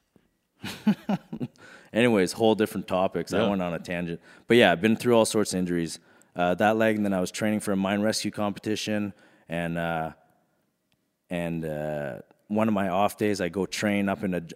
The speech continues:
Speaker 1: at Adrenaline in London.
Speaker 2: Mm-hmm.
Speaker 1: We do a full-out sparring session. Everything's good. Me and a guy, we have our gloves off. Uh, Tobin Cornelius.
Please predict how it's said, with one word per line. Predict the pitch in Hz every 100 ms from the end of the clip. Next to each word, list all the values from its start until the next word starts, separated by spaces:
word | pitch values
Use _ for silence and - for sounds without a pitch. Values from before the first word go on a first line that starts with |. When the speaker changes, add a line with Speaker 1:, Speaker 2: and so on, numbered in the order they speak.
| -
Speaker 1:
at | 90
Adrenaline | 85 92 101 101 101
in | 90 90
London. | 101 107 107 101
Speaker 2:
Mm-hmm. | 85 92 - _ _ _ _
Speaker 1:
We | - 92
do | 92
a |
full-out | - - 113 110 104 -
sparring | - 98 104
session. | 101 104 98 101 95
Everything's | 104 101 98 82
good. | - 101 101 104 104
Me | 104
and | 101
a |
guy, | 95 95
we | 98
have | 92
our | 90
gloves | 85 98 92
off. | 104 98 - - - _ _ _ _ _ _
Uh, | 80 78
Tobin | - 104 98 87
Cornelius. | 90 90 98 104 104 - -